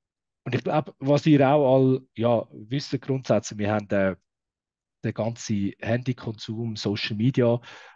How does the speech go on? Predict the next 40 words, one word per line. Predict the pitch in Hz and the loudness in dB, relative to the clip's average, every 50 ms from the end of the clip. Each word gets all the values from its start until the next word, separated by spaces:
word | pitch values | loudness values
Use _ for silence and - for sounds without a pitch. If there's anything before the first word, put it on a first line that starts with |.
| _ _ - | _ _ -10
wo | 98 | -8
natürlich | 98 - - 110 98 - | -8 -6 -6 -6 -4 -4
ein | 110 - - | -6 -6 -8
grosses | - - 110 117 131 - - 127 110 - | -6 -4 -2 -2 -2 -2 -4 -6 -8 -6
Thema | - - 110 104 104 101 98 - | 0 2 2 2 2 2 0 0
ist. | 117 143 170 - - - - - _ _ _ _ _ _ _ _ _ _ _ - | 2 2 2 2 2 0 -2 -6 _ _ _ _ _ _ _ _ _ _ _ -2
Ähm, | 104 107 110 110 104 104 98 - | 0 2 2 2 0 -2 -4 -2
da | - | 0
gibt's | - 120 117 - - | 2 0 0 0 2
auch | 117 123 120 | 2 2 2
verschiedene | 135 110 113 151 160 175 156 151 | 0 0 0 0 0 0 0 -2
Studien, | 135 - - 147 147 147 151 151 139 113 | -4 -4 -4 -4 -2 2 4 4 4 4
jetzt | 104 110 - - - | 2 0 -4 -6 -10
so | - 120 113 107 | -8 -8 -8 -6
die | - 131 131 131 127 120 113 80 78 - _ _ _ - | 0 2 4 4 4 4 2 0 -4 -8 _ _ _ -6
James-Studie | - 135 131 147 147 - - - 127 127 139 131 | -2 0 0 0 -2 -4 -10 -10 -8 -4 -2 -2
von | 113 - 113 | -2 -4 -6
der | - 110 - | -10 -10 -6
Z | - 131 135 135 - 135 | -4 -2 -2 -2 -2 -4
H | 131 120 | -2 0
W, | 123 127 123 110 | 0 -2 -2 -2
wo | 107 104 | -6 -10
so | - 113 95 - - _ _ _ _ _ _ | -10 -12 -14 -16 -18 _ _ _ _ _ _
eine | - 117 113 110 | -10 -8 -6 -6
von | - 113 | -4 -2
der | - 104 | 0 0
renommiertesten | 107 104 104 107 120 143 139 - 131 113 - - 107 | 0 0 0 0 2 2 2 0 -2 -8 -6 -6 -6
ist, | - - - | -6 -6 -2
sagt, | 101 98 107 117 - - | -2 0 0 0 -2 -6
im | 90 | -10
Durchschnitt | - 110 117 113 - - 117 107 - | -8 -6 -6 -4 -4 -4 -6 -6 -8
sind | - 101 - - | -10 -12 -10 -10
die | 95 | -10
Jugendlichen | 98 - 104 98 92 - - - | -10 -8 -8 -8 -6 -6 -6 -6
zwischen | - 101 95 - - - - | -8 -6 -6 -6 -6 -6 -6
dreieinhalb | - 107 107 101 101 101 101 98 - | -4 -2 0 2 2 2 0 -2 -4
und | 92 - - | -10 -16 -14
fünf | - 107 92 - | -14 -12 -8 -6
Stunden | - - 127 127 131 127 - | -4 -2 -2 -2 -2 -2 -2
online. | 110 131 143 139 135 135 135 135 147 143 _ | -2 -2 0 2 2 2 2 0 -2 -6 _